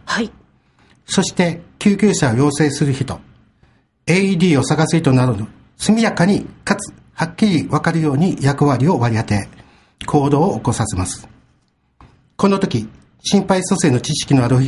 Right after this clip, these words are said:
Speaker 2: 人がいた場合は、速やかに実施していただけます。
Speaker 1: はい。
Speaker 2: もし、エーイーディーが近くにあった場合は、知識のない人でも恐れずに積極的に使用することが大事です。
Speaker 1: はい。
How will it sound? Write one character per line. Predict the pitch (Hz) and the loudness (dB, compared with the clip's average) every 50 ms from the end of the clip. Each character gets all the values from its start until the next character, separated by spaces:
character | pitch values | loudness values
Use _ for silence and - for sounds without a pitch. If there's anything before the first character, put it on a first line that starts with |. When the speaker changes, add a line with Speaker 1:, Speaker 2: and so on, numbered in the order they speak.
| - - - - - _ _ | -2 -8 -14 -20 -20 _ _
Speaker 2:
人 | - - - 135 | -6 -2 0 0
が | 131 143 | 2 0
い | 139 147 - | 0 -2 -2
た | - 131 | -2 0
場 | 131 131 131 | 2 2 0
合 | 127 127 | 2 2
は、 | 143 170 170 - - - - - | 2 0 0 -2 -6 -14 -14 -4
速 | - 180 180 175 | 0 2 4 4
や | 156 131 | 2 2
か | - 143 | 0 0
に | 143 180 196 - - - - - - - | 0 0 0 -2 -4 -10 -18 -20 -20 -6
実 | - 127 | -4 -2
施 | 110 - 131 127 | 0 0 0 0
し | - - - | -2 0 0
て | 127 117 113 | 0 0 0
い | |
た | 113 - 117 | 0 -2 -2
だ | 107 | -2
け | - 104 98 | -2 -2 -2
ま | 104 104 | -2 -4
す。 | - - - - - - - | -4 -8 -10 -12 -16 -14 -8
Speaker 1:
は | - 214 226 | -4 -4 -4
い。 | 208 - - _ _ _ _ _ _ _ _ _ _ _ | -4 -6 -10 _ _ _ _ _ _ _ _ _ _ _
Speaker 2:
も | 170 220 | 2 2
し、 | 214 - - - - - - - _ _ _ _ _ _ _ _ | 2 0 -4 -6 -10 -14 -18 -20 _ _ _ _ _ _ _ _
エ | - 175 180 | 0 0 0
ー | 175 | 2
イ | 180 180 180 175 | 2 2 2 2
ー | |
デ | - 175 156 | 2 2 2
ィ | |
ー | 135 | 2
が | 120 113 | 0 -2
近 | - - - 160 | -4 -2 -2 -2
く | - - | 0 2
に | 117 110 110 | 0 0 0
あ | 104 | -2
っ | |
た | - 113 107 | -4 -4 -2
場 | 123 120 | -2 0
合 | 117 113 110 | 0 0 0
は、 | 117 117 214 - - - - _ _ | 0 0 -2 -4 -8 -16 -20 _ _
知 | - 185 170 | -2 -2 -2
識 | - - 190 | 0 0 0
の | 143 117 107 | 2 2 2
な | 107 113 120 | 2 0 0
い | |
人 | 120 - 170 127 | 0 0 0 0
で | 113 | 0
も | 98 104 - - - _ _ _ _ | 0 -2 -6 -12 -20 _ _ _ _
恐 | - 190 - 247 | -4 -2 0 2
れ | 208 220 214 | 2 2 2
ず | 214 160 | 2 2
に | 131 - | 0 2
積 | - - 147 - | 0 -2 -2 -2
極 | - 170 - | -2 -4 -2
的 | - 202 - 202 | -4 -4 0 0
に | 220 208 | 0 0
使 | - - 143 139 | 0 2 2 2
用 | 131 131 | 2 2
す | - 143 | 2 0
る | 127 123 | 0 0
こ | - - | 0 0
と | - 220 | 0 0
が | 226 - - 110 | -2 -2 -4 -2
大 | 107 104 95 | -2 0 0
事 | 87 90 | -2 -2
で | 98 95 | -4 -4
す。 | - - - - - - | -6 -6 -12 -18 -20 -10
Speaker 1:
は | - - 220 | -6 -4 -2
い。 | 240 240 | -2 -4